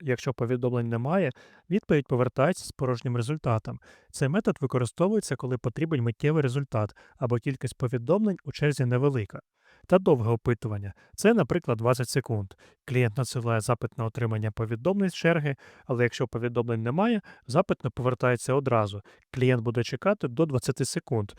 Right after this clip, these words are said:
поки не з'являться нові повідомлення. Це корисно для зниження навантаження на систему запитів,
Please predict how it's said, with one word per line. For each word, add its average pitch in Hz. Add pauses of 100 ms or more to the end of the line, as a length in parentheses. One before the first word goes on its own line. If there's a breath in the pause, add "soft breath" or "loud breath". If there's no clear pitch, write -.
(220 loud breath)
поки 127
не 117
з'являться 135
нові 113
повідомлення. 110 (240 loud breath)
Це -
корисно 170
для 127
зниження 170
навантаження 135
на 117
систему 135
запитів, 117